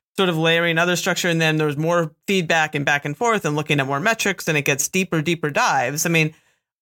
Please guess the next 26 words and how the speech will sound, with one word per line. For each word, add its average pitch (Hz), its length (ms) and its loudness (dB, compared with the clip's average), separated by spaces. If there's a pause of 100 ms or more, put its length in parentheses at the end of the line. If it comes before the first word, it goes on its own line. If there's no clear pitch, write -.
(120)
I, 180 160 0
you 190 180 0
wouldn't 185 240 2
train 165 260 0
for 160 80 -6
the 147 140 0
Olympics 208 560 0
or 151 160 2
even, 156 300 0
like, 143 220 -2 (140)
a, - 120 -2 (180)
a 175 80 0
giant 165 500 0
A 165 180 2
event 156 400 0
using 151 300 0
VeloPro, 135 640 -2
right? 180 260 2
But 180 140 -2
if 170 160 -2
you 196 160 0
are 175 120 2
somebody 196 460 2
who 180 160 -2
just 165 400 0 (440)
has 175 500 0